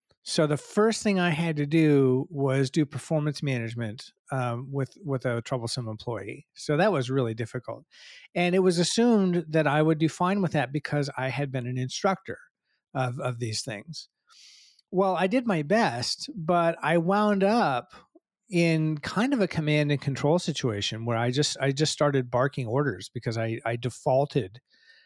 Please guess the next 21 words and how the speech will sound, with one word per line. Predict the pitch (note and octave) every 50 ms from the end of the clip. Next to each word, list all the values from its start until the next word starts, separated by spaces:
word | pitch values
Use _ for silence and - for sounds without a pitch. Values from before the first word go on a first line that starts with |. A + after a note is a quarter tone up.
| _ _ -
um, | C3+ B2+ B2 B2+ B2 B2+ C#3+ -
because | C#3 D3 C3+ - D3 D3
I | C#3 C3
hadn't | - - - E3+ E3 E3 E3+ F3+ F3 D#3+ C#3+
been | C#3 D3+ D#3 D3+ C#3
through | - - - D#3 D#3 E3 F#3 F#3+ G3 F#3+
the | E3+ F3+
training | F3 - - - E3+ E3 D#3+ D#3 D#3 D#3 D#3+ -
as | C#3+ D3 D3+ C#3
a | D3+
participant | C3+ - C#3+ C#3 - - D3 - - D3+ - D3 C3 B2 - - -
who | E3 D#3+ D3+
was | C#3+ C#3 C#3+ C#3 C#3 C3+ C3 D#3 - _ _ _
leading | F#3 - F3+ D#3 D3+ E3 E3 D#3+ D#3 D#3
or | C#3+ C3+ B2+
about | B2 B2+ B2 C3+ B2+ C3 D3 -
to | - C3
lead | A#2+ A#2+ C3 C3+ C#3 C3+ C3
people. | - B2 G2+ - - - - _ _ _ _ _ - - - - - - - - _ _ _
And | - C#3 B2+
so | - E3 D3 C#3+ C#3 C3+ C3